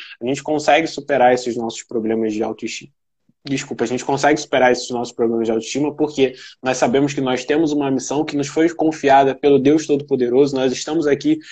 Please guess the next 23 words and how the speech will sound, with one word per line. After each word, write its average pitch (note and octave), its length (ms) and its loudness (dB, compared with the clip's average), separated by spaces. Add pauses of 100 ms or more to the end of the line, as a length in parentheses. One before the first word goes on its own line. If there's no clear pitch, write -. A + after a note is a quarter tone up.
(180)
porque C#3 220 -4
o D3+ 80 6
Deus D#3+ 320 6
Todo-Poderoso C#3+ 720 4
nos C3 120 -4
confiou C#3 420 2
a D3+ 60 6
sua D3 160 -4
missão B2+ 360 -6 (320)
e B2 120 0
a B2+ 40 4
gente A#2+ 220 -2
consegue, B2+ 560 0 (260)
então, B2+ 480 -4
é, A2 360 0
é, G#2+ 100 0
superar C#3+ 560 4
essas C3+ 220 0
aflições B2 480 -4
que B2+ 80 -4
a - 20 -4
gente B2 220 -4
vive A2+ 340 0